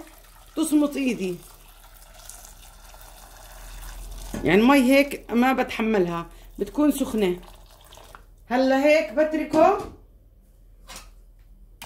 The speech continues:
لبين ما المية، شو في ناس بيحكوا لك خمس دقايق، عشر دقايق،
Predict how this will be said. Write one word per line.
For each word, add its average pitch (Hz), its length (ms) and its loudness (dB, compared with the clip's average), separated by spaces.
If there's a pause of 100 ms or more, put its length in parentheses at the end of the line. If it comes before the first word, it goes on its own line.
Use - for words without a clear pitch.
(360)
لبين 277 600 8
ما 269 80 6
المية، 302 580 6
شو 311 380 0
في 277 180 -2
ناس 277 180 2
بيحكوا 277 280 -4
لك 269 160 2
خمس 254 260 -2
دقايق، 220 460 0
عشر 202 280 -4
دقايق، 202 440 0